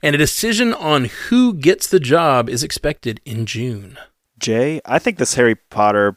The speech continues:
Speaker 2: project is fascinating because of the scale of it. Um, I like Harry Potter pretty well. I mean, I read all the books and saw all the movies and all that.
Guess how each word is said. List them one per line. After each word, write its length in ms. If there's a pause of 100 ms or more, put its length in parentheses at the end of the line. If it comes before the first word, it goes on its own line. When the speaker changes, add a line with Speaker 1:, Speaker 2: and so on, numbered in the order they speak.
Speaker 2:
project 520
is 160
fascinating 1000
because 680
of 380
the 120
scale 720
of 240
it. 340 (300)
Um, 240
I 80
like 320
Harry 240
Potter 380
pretty 280
well. 380
I 60
mean, 120
I 60
read 160
all 120
the 100
books 520
and 300
saw 140
all 100
the 80
movies 540
and 80
all 160
that. 400